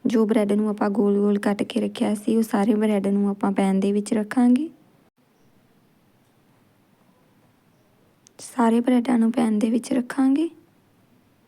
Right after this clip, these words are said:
ਤੇ ਕ੍ਰਿਸਪੀ ਹੋਣ ਤੱਕ ਸੇਕ ਲਵਾਂਗੇ। ਇਸ ਦੇ ਨਾਲ ਬ੍ਰੈਡ ਦੀ ਟਿੱਕੀ ਬਹੁਤ ਕ੍ਰਿਸਪੀ ਬਣ ਕੇ ਤਿਆਰ ਹੋਏਗੀ।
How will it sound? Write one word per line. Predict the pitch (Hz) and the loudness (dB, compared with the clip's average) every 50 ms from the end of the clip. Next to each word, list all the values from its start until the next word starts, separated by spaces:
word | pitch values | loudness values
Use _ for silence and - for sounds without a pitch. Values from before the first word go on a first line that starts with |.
| _ - | _ -8
ਤੇ | 254 | -6
ਕ੍ਰਿਸਪੀ | 247 - 233 220 226 - - 240 226 | -4 -2 -2 -2 -4 -4 -2 0 2
ਹੋਣ | 240 247 214 214 220 | 4 4 2 2 0
ਤੱਕ | - 254 247 254 | -2 -2 -2 -4
ਸੇਕ | 247 - 226 214 214 - | -4 -2 -2 -4 -2 -2
ਲਵਾਂਗੇ। | 262 254 247 254 254 262 269 277 320 330 - _ _ _ _ _ _ _ _ _ _ _ _ _ _ _ _ _ _ _ _ _ _ _ _ _ _ _ _ _ _ _ _ _ _ _ _ _ _ _ _ _ _ _ _ _ _ _ _ _ _ _ _ _ _ _ _ _ _ _ _ _ _ _ _ _ _ _ _ _ _ _ _ _ _ _ _ _ _ _ _ _ _ _ _ _ _ _ _ _ | 0 2 2 2 2 2 0 0 -2 -6 -10 _ _ _ _ _ _ _ _ _ _ _ _ _ _ _ _ _ _ _ _ _ _ _ _ _ _ _ _ _ _ _ _ _ _ _ _ _ _ _ _ _ _ _ _ _ _ _ _ _ _ _ _ _ _ _ _ _ _ _ _ _ _ _ _ _ _ _ _ _ _ _ _ _ _ _ _ _ _ _ _ _ _ _ _ _ _ _ _ _
ਇਸ | - 247 233 240 | 2 2 2 2
ਦੇ | - - 262 | 2 2 4
ਨਾਲ | 233 226 226 220 | 4 4 4 2
ਬ੍ਰੈਡ | 208 - 233 214 202 | 2 2 2 2 2
ਦੀ | 208 196 220 214 | 2 2 2 2
ਟਿੱਕੀ | 208 226 208 - - 214 | 2 0 0 0 0 0
ਬਹੁਤ | 214 247 214 214 240 | 2 2 0 0 -2
ਕ੍ਰਿਸਪੀ | 262 - 269 220 208 214 - - 233 | -2 -2 0 -2 -2 -2 -2 -2 0
ਬਣ | 233 262 247 240 240 | 2 4 4 4 4
ਕੇ | 247 - 262 | 2 0 0
ਤਿਆਰ | - 262 254 247 247 254 | 0 2 2 2 2 2
ਹੋਏਗੀ। | 262 277 254 254 254 - 277 330 | 4 4 2 2 2 2 0 0